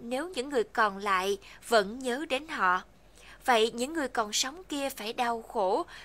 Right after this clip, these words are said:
cùng quẫn đến đâu mới có thể đưa ra lựa chọn quên đi, xóa bỏ những người họ thân yêu? Đã qua lâu lắm rồi thời kỳ chiến đấu chống Mỹ, nhưng hậu quả chiến tranh còn sót lại trên đất nước vẫn cứ ám ảnh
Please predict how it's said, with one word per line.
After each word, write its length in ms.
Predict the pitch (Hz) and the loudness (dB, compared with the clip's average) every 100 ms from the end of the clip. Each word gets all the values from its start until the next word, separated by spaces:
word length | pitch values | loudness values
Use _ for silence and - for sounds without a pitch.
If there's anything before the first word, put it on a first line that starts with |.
| - | -4
cùng 220 | 285 247 | -2 0
quẫn 300 | 240 208 269 | 4 2 2
đến 220 | 294 330 339 | -4 -2 0
đâu 260 | 294 285 | 2 0
mới 140 | 277 311 | -2 -2
có 160 | 359 | -2
thể 220 | 302 208 | -2 -6
đưa 200 | 220 254 | -2 0
ra 160 | 233 220 | 0 -2
lựa 220 | 208 190 | -2 -4
chọn 320 | 185 202 185 190 - | 0 0 0 -6 -2
quên 260 | 262 254 | -2 -2
đi, 260 | 269 269 254 - - - | -4 -4 -6 -12 -20 -2
xóa 340 | - 269 240 370 240 | 2 2 0 4 6
bỏ 300 | 165 202 311 220 | 8 6 2 -2
những 260 | 214 277 | -6 -4
người 200 | 269 202 | -2 -2
họ 160 | 196 190 | -2 -8
thân 260 | - 269 | -6 -8
yêu? 240 | - 277 294 - - - - - - - - - - | -4 -4 -4 -8 -20 -20 -20 -20 -20 -20 -20 -20 -2
Đã 320 | 247 214 269 - | 2 4 2 4
qua 180 | 285 269 | 6 6
lâu 240 | 262 254 | 4 0
lắm 340 | 262 262 330 370 | 0 -4 -4 -2
rồi 320 | 262 202 190 185 | 2 2 0 -2
thời 140 | 196 | -6
kỳ 200 | - 190 | -4 -4
chiến 220 | - 233 | -4 -8
đấu 180 | 262 254 - | -6 -6 -6
chống 280 | 240 294 302 | -10 -6 -2
Mỹ, 320 | 196 214 349 - - - - - | 2 0 0 -10 -20 -20 -12 -4
nhưng 160 | 339 | 4
hậu 120 | 285 | 4
quả 200 | 240 226 | 8 6
chiến 260 | 240 320 359 | 6 -4 2
tranh 240 | 311 269 | 2 2
còn 240 | 262 220 202 | 2 2 4
sót 300 | - 359 294 | 2 2 0
lại 240 | 226 180 | -2 -2
trên 200 | 180 226 | -2 -2
đất 140 | 311 - | -4 -8
nước 320 | 294 359 403 - | -4 -4 -2 -4
vẫn 140 | 202 | -6
cứ 140 | 262 285 | -8 -4
ám 300 | - 240 339 | -4 -4 -2
ảnh 320 | 220 196 302 | -2 -2 -8